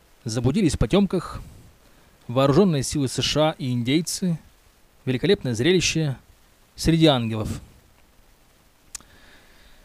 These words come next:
Сейчас же за станцией, где мы завтракали, мы обогнали поезд мормонов-переселенцев, состоявший из тридцати трёх фургонов. По дороге вперемешку с коровами тащились усталые, в грубой одежде,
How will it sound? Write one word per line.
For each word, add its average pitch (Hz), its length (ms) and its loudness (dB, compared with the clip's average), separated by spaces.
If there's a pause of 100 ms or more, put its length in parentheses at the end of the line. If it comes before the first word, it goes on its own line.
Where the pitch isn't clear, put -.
(220)
Сейчас 254 340 2
же 202 80 4
за 196 160 4
станцией, 233 500 -2
где 156 120 0
мы 180 100 4
завтракали, 143 560 0
мы 220 320 2
обогнали 160 440 2
поезд 196 420 6
мормонов-переселенцев, 147 1160 4
состоявший 160 640 2 (300)
из 139 140 -2
тридцати 160 320 2
трёх 165 260 4
фургонов. 135 580 2 (460)
По 123 80 -4
дороге 151 420 4 (380)
вперемешку 139 560 0
с - 80 -4
коровами 151 460 6
тащились 139 400 -2
усталые, 160 760 2
в 113 60 -6
грубой 151 360 4
одежде, 151 440 4